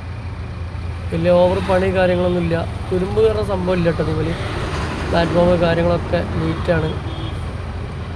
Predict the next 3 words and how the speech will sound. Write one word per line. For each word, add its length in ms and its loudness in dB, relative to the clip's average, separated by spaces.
അപ്പോൾ 200 -4
ആവശ്യക്കാരുണ്ടെങ്കിൽ 760 2
നമ്മളായിട്ട് 520 2